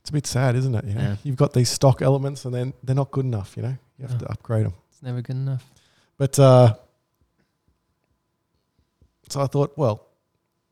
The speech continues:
Speaker 1: this might be a good little ticket for the, to test out and see if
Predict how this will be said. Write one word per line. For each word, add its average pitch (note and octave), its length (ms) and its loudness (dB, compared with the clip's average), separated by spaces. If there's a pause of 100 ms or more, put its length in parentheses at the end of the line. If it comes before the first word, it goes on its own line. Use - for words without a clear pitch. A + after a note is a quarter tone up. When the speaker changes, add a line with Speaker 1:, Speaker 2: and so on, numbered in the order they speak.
(100)
Speaker 1:
this - 120 -20
might G3 160 -8
be E3+ 80 0
a - 20 -2
good E3 180 2
little D#3 180 6
ticket D#3+ 360 -4
for C#3+ 100 0
the, B2+ 140 0 (800)
to C#3 100 -8
test - 340 0
out C#3+ 160 4
and B2+ 80 -2
see C3+ 200 4
if - 280 0